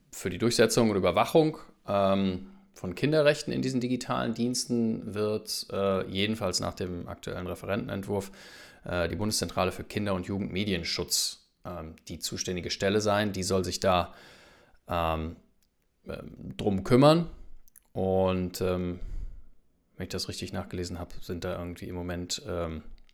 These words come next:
siebzig neue Stellen für geplant, um, um das auch zu tun. Ich kann ehrlich gesagt überhaupt nicht einschätzen, ob das, äh,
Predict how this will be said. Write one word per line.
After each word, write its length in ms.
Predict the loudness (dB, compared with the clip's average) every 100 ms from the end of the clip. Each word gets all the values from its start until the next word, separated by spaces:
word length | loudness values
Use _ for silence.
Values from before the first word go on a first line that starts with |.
| _ _ _ _ _ _ _ -14 -12
siebzig 460 | -6 -6 -4 -6 -4
neue 200 | -4 -4
Stellen 360 | -2 -2 -2
für 120 | -2 -4
geplant, 480 | -4 -2 0 -2
um, 300 | -4 -6 -6
um 160 | -8 -8
das 160 | -6 -8
auch 80 |
zu 140 | -10 -12
tun. 400 | -2 0 0 -2 -18 -20 -20 -20 -20 _ _ _ -8
Ich 160 | -4
kann 180 | 0 0
ehrlich 260 | 0 -2 -2
gesagt 380 | -2 -2 -6 -20 _
überhaupt 460 | -2 0 0 -2 -6
nicht 220 | -8 -4
einschätzen, 520 | -4 -4 -8 -6 -8
ob 160 | -10 -10
das, 460 | -6 4 4 4
äh, 220 | 0 -6